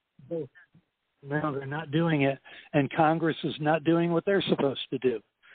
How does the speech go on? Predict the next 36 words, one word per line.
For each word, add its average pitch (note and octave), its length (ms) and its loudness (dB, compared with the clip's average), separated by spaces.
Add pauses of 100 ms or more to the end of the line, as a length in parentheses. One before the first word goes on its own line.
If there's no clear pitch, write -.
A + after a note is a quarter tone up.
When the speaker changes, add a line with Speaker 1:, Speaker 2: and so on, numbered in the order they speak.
(340)
Speaker 2:
But D#3+ 200 2 (100)
they, D3+ 320 -4 (840)
they, D3+ 380 0
they D3+ 140 0
violate D#3+ 560 2
the D3+ 80 -8
Constitution D#3 920 -4
on C3 180 -6
a B2 60 -6
daily B2+ 320 0
basis. A#2 340 -4 (240)
That's C#3 260 -4
what C#3 140 -10
the - 80 -18
Congress D#3 540 0
does, D3+ 260 -2 (540)
and E3 100 -4
that's F#3+ 160 -8 (120)
pretty F3+ 180 -4
much E3+ 300 -10
what D#3+ 140 -4
the D3 140 0
Supreme D3+ 380 0
Court D#3 260 -4
does, G#2 260 0 (420)
because D3 340 -2 (100)
they C3+ 120 -2 (160)
do F#3 80 0
Speaker 1:
Well, G#3+ 180 8
Speaker 2:
not D#3+ 220 0 (140)
follow D3 440 -10 (500)
the D3 60 -2
letter C3+ 320 2
of C3+ 60 0
the C#3 80 -4
law. D3+ 320 -2